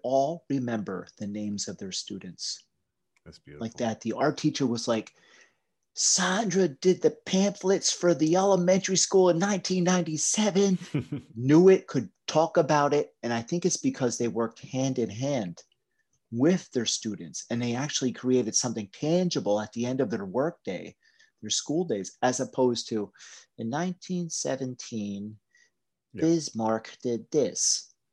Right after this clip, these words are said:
Speaker 1: right? The stuff that floats around in outer space and it just in here and out there and nobody cares, right?
Speaker 2: Yeah.
Speaker 1: I don't know.
Speaker 2: Yeah.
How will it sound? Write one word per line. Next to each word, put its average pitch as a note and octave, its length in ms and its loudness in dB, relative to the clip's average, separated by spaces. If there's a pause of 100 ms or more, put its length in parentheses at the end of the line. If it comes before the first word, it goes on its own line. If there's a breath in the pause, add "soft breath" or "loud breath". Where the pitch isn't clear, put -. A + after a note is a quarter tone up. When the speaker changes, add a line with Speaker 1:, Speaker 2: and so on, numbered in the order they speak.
Speaker 1:
right? B2+ 280 0
The A#2+ 100 -2
stuff C3+ 360 0
that B2+ 120 0
floats C3 400 0
around A#2 340 -2
in A2+ 120 -2
outer A2+ 240 0
space B2 440 2
and G#2+ 160 -2 (140)
it A2+ 140 -2
just - 360 -2 (200)
in B2 120 4
here B2+ 260 4
and A#2 100 2
out A2+ 260 2
there A#2+ 240 2
and A2 100 0
nobody A2 380 -2
cares, A2 500 0
right? G#2+ 280 -4 (340 soft breath)
Speaker 2:
Yeah. D#2+ 180 -14 (1120)
Speaker 1:
I G3 80 -12
don't F#3+ 140 -8
know. F#3 160 -8 (1600 loud breath)
Speaker 2:
Yeah. G#2+ 420 -10